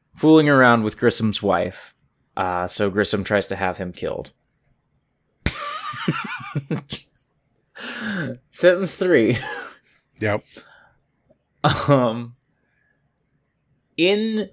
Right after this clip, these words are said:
Speaker 1: the attempt to have Grissom killed, um, Batman accidentally knocks, uh, er,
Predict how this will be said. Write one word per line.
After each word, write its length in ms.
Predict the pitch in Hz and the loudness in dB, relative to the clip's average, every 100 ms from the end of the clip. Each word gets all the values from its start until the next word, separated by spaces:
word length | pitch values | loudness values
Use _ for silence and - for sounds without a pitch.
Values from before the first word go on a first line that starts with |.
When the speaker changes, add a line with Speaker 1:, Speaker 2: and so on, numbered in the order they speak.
| _ _ | _ _
Speaker 1:
the 180 | 180 170 | 2 2
attempt 600 | 165 - 185 180 - _ | 2 2 2 2 -6 _
to 200 | - 160 | 0 2
have 540 | - 143 139 135 120 - _ _ - | 2 4 6 4 0 -10 _ _ -16
Grissom 480 | 107 135 147 160 160 | 2 4 4 2 0
killed, 600 | - 139 110 110 135 151 - _ _ _ _ _ _ _ | 2 6 8 8 6 2 -4 _ _ _ _ _ _ _
um, 800 | 117 113 104 101 98 92 95 98 _ _ _ _ _ _ _ _ _ _ _ _ _ _ _ _ - | 4 6 6 4 2 0 -4 -8 _ _ _ _ _ _ _ _ _ _ _ _ _ _ _ _ -14
Batman 880 | 120 - 139 147 151 143 135 135 - | -6 4 4 4 2 2 2 2 0
accidentally 880 | 107 123 - 131 120 123 120 135 120 | -2 -2 -2 -6 2 2 2 0 2
knocks, 640 | 110 107 107 104 - - _ _ - | 4 4 4 2 -4 -6 _ _ -2
uh, 540 | 110 101 95 92 90 90 _ _ _ _ _ _ _ _ _ _ _ _ _ _ _ | 2 4 2 -2 -6 -10 _ _ _ _ _ _ _ _ _ _ _ _ _ _ _
er, 340 | 147 135 - | 4 4 0